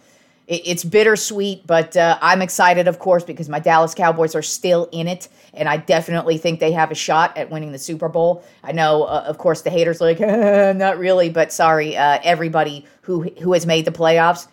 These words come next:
has a shot. That's the way the playoffs works, El Stupido.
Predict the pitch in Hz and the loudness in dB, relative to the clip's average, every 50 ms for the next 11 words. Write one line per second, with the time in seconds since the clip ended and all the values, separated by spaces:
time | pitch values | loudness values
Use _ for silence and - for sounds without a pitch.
0 | _ - 156 160 151 139 135 - - 170 139 120 104 - - 147 143 - - 185 | _ -6 -4 -4 -4 -4 -6 -4 -2 0 0 0 -2 -4 -4 -4 -4 -4 -4 0
1 | 165 165 170 170 - - 180 170 170 160 156 - - 160 165 165 151 151 - - | 2 2 2 0 -2 0 0 2 2 2 0 -2 -4 -2 -2 0 0 -2 -6 -14
2 | - _ _ _ _ _ - 175 156 - - - - - - 160 143 127 135 127 | -20 _ _ _ _ _ -2 0 0 0 -2 -6 -6 -6 -6 -8 -6 -6 -4 -4
3 | 131 131 131 123 151 151 | -2 -2 0 -2 -4 -6